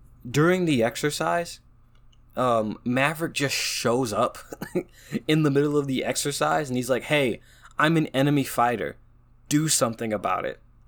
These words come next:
Right? And it was one of the coolest moments of the movie 'cause I was like,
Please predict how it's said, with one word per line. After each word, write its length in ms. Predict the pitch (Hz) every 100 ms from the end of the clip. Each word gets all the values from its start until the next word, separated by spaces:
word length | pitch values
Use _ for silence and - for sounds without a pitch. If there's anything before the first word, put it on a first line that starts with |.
| -
Right? 260 | 110 117 -
And 120 | 127
it 80 | 131
was 180 | 135 117
one 180 | 139 143
of 100 | 127
the 120 | 120
coolest 500 | - - 135 131 -
moments 300 | 127 123 120
of 100 | 113
the 60 |
movie 280 | 110 117 107
'cause 140 | 117 107
I 120 | 107
was 140 | 107
like, 220 | 107 101